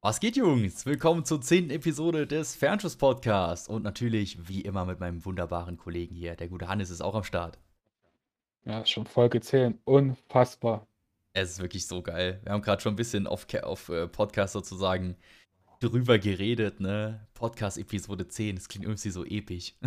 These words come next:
Speaker 2: Ja, es müsste eigentlich eine Spezialfolge werden, aber naja.
Speaker 1: Naja. Gut.
Speaker 2: Apropos Spezial.
Speaker 1: Ja.
Speaker 2: Ich hab für 'n, für 'n Anfang, äh, eine Quizfrage vom guten I'm Sir Paul bekommen für dich.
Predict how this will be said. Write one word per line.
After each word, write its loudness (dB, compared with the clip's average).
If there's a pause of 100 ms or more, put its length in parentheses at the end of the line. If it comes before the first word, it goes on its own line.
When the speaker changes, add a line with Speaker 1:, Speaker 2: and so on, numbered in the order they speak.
(1080)
Speaker 2:
Ja, 6
es -16
müsste 0
eigentlich 2
eine 0
Spezialfolge 8
werden, 4
aber 0
naja. 2 (600)
Speaker 1:
Naja. -12 (720)
Gut. 2
Speaker 2:
Apropos 10
Spezial. 10
Speaker 1:
Ja. -2 (600)
Speaker 2:
Ich 2
hab 6
für 10
'n, 4
für 4
'n 2
Anfang, 8 (640)
äh, 6
eine 6
Quizfrage 6
vom 4
guten 4
I'm 6
Sir 6
Paul 10
bekommen 6
für -4
dich. -8